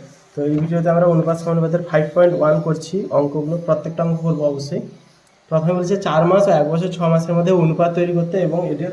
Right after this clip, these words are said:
ল-, লঘু অনুপাত না গুরু অনুপাত না সাম্যানুপাত সব বলতে। তো চার মাস ও ছয় মাস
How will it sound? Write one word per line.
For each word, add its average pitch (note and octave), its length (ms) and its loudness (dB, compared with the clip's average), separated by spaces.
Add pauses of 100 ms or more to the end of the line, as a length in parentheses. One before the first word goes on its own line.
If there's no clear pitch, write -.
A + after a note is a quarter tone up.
ল-, D#3 340 -2
লঘু D#3 300 0
অনুপাত F3 320 0
না F3 120 2
গুরু D#3 220 -2
অনুপাত E3 360 2
না F3 140 2
সাম্যানুপাত D3+ 640 0
সব - 200 -4 (240)
বলতে। C3+ 300 0 (560)
তো D#3+ 80 0
চার D#3+ 280 0
মাস F#3+ 220 4
ও G3 40 0
ছয় F#3+ 220 2
মাস G3+ 180 4